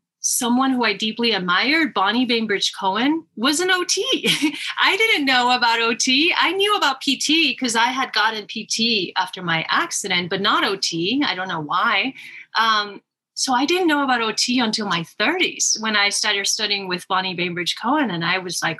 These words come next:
"Who is this woman? She's so brilliant. What's her background?" And I read her book and occupational therapist, and she worked with children. And I said, "What is this thing?"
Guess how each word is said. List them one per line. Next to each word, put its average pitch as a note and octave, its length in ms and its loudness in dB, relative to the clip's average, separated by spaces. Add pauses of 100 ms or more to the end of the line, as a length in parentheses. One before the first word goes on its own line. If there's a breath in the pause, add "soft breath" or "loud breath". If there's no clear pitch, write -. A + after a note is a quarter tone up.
"Who G#3+ 120 0
is F#4+ 220 2
this - 220 -8
woman? D#3+ 320 -4
She's B3 260 2
so D#4+ 220 2
brilliant. A#3 600 0 (400 loud breath)
What's B3 380 -2
her D4+ 120 0
background?" A#3+ 560 0
And G3 140 2
I F#3+ 120 2
read F3+ 240 -2
her F3+ 140 -4
book D4 440 2
and F#3 260 -6 (420 loud breath)
occupational A3+ 680 0
therapist, D4+ 640 2
and G3+ 100 -2
she G3+ 220 -2
worked F#3+ 220 -2
with A3+ 100 -4
children. D4 640 0
And F#3 80 -6
I F#3 160 -10
said, A3 320 -2 (240)
"What G#4+ 160 -4 (100)
is F4 140 -4
this F4+ 260 2
thing?" F#4 640 0